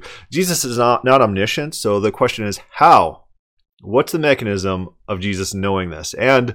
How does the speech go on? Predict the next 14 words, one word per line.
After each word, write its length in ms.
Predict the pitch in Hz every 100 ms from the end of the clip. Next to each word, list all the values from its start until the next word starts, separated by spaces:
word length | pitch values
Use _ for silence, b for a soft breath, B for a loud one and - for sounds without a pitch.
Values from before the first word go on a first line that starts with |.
| B B B
counterfactually, 680 | - 226 214 196 202 - 120
what 160 | 113 127
would 100 | 107
happen 420 | 117 147 117 107
if 200 | 104 -
Peter 300 | - 117 110
didn't 260 | 98 185
deny? 400 | 156 98 80 - _
We 180 | - 135
would 120 | 143
just 180 | 143 -
take 200 | 147 139
it 60 | 127
as, 240 | 120 113